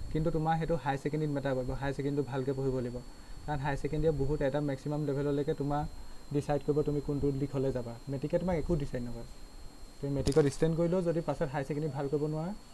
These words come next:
একো লাভ নাই। <laughs> ঠিক আছে, সেইকাৰণে মেট্ৰিকটো মই ভাল হোৱাটোৱে কামনা কৰিছোঁ, এইটো নহয় যে বেয়া হ-, হ-, হওক বুলি কৈছোঁ, ভাল হোৱাটোৱে কামনা কৰিছোঁ। কিন্তু যদি বাই চান্স কেনেবাকৈ তোমালোকে আশাব্যঞ্জক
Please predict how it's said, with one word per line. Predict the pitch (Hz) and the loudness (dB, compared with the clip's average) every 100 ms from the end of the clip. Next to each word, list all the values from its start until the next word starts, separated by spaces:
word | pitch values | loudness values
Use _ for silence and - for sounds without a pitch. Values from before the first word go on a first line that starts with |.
| - - - - | -18 -18 -14 -4
একো | 143 | 0
লাভ | 143 123 | 2 0
নাই। | 117 113 - - - - - - - | -4 -8 -14 -14 -14 -14 -16 -12 2
<laughs> | 190 127 - - - - - - - - - | 4 4 0 -8 -10 -12 -12 -12 -10 -8 -8
ঠিক | - 143 | -2 0
আছে, | 160 | 2
সেইকাৰণে | 175 123 135 160 | 2 0 0 0
মেট্ৰিকটো | 147 131 147 147 226 185 110 - - | 0 0 0 4 4 4 0 -12 -8
মই | 147 151 151 - - - - | -2 0 0 -2 -8 -10 -6
ভাল | 131 135 143 | 0 4 6
হোৱাটোৱে | 165 170 208 | 6 6 6
কামনা | 180 175 156 | 4 4 4
কৰিছোঁ, | 143 147 | 4 4
এইটো | 143 170 | 4 2
নহয় | 156 160 | 2 2
যে | 156 | 4
বেয়া | 151 139 | 6 4
হ-, | 135 143 131 131 | 4 2 0 -2
হ-, | 139 135 | 0 0
হওক | 131 131 | 0 -2
বুলি | 127 135 | 0 0
কৈছোঁ, | 135 - 190 - - - - - | 0 -2 -6 -8 -14 -14 -14 -6
ভাল | 131 127 | -2 0
হোৱাটোৱে | 143 160 | 0 0
কামনা | 160 143 143 | 0 0 0
কৰিছোঁ। | 131 131 170 | 0 0 -2
কিন্তু | 143 143 156 | -2 0 2
যদি | 131 123 180 | 2 4 4
বাই | 175 147 | 4 2
চান্স | 170 165 | -2 -2
কেনেবাকৈ | 151 147 151 156 | 0 2 2 2
তোমালোকে | 151 147 147 143 156 | 2 0 0 0 0
আশাব্যঞ্জক | 143 - 139 143 147 156 | 0 0 -2 0 2 2